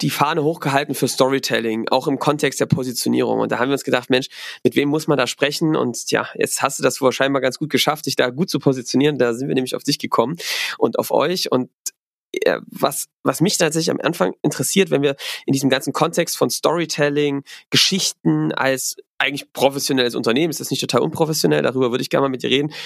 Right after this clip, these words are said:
Was merkst du denn, wenn ihr mit solchen Themen anfangt, gerade vielleicht auch mit etablierten Unternehmen zu arbeiten?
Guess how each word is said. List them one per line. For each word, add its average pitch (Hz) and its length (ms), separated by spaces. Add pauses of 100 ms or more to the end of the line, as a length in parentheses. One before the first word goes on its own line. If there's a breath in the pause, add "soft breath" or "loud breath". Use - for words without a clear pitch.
(400 loud breath)
Was - 140 (140)
merkst 143 360
du 208 40
denn, 190 420
wenn 139 240
ihr 143 160
mit - 140
solchen 135 260
Themen 143 260
anfangt, 170 600
gerade 131 240
vielleicht - 260
auch - 80
mit 120 140
etablierten 135 540
Unternehmen 143 340
zu - 120
arbeiten? 139 420